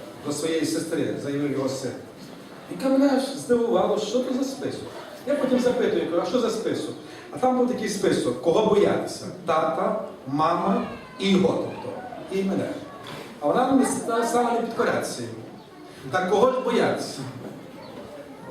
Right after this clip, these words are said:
Дорогі присутні, коли є вірш в Біблії:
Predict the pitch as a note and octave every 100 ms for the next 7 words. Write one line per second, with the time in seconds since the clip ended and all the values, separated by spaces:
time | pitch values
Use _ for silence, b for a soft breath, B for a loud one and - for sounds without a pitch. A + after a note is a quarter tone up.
0 | - - - - - B B B B -
1 | E3 F3+ B3 A3+ G#3 - G3+ - C3 B2
2 | - F3+ F3+ F#3 - A#3+ - D3 C#3 G#3+
3 | A#3+ - - - F#3 F#3+ D3 C3+ A#2+